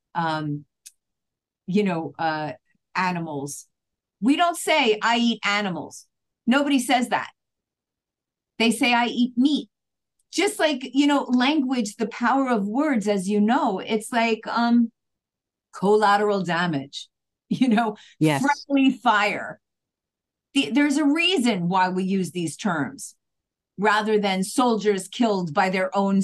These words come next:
Speaker 1: their own comrades, right? Whe-, whether innocent people murdered because, you know, you dropped a bomb or something.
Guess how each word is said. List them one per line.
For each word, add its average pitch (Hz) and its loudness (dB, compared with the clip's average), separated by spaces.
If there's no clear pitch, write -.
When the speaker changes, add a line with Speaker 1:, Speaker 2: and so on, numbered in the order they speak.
Speaker 1:
their 196 0
own 196 2
comrades, 151 -4
right? 196 0
Whe-, 233 2
whether 220 0
innocent 285 2
people 254 2
murdered 220 4
because, 220 2
you 220 4
know, 208 2
you 202 2
dropped 185 0
a 190 -2
bomb 165 0
or 151 -8
something. 143 -12